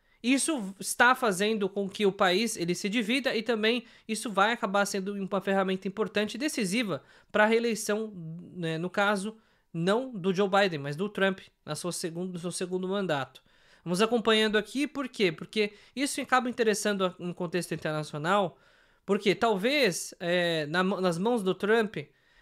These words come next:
essas guerras têm um posicionamento diferente do lado dos Estados Unidos, o que é um pouco assustador, né? Enquanto isso,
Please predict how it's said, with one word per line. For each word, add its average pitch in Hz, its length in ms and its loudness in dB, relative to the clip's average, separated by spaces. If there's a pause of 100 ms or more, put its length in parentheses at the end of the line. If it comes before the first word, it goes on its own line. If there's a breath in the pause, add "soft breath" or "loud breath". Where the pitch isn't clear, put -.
essas 180 300 -4
guerras 180 280 2
têm 185 180 -4
um 185 100 -2
posicionamento 180 680 -2
diferente 180 480 -4
do 196 100 -4
lado 170 180 0
dos 170 60 -8
Estados 175 280 -4
Unidos, 180 420 -4 (240)
o 165 80 -12
que 175 80 -2
é 190 40 2
um 180 40 0
pouco 180 220 -6
assustador, 165 580 -4 (380)
né? 147 220 -6 (500 loud breath)
Enquanto 277 320 2
isso, 302 440 2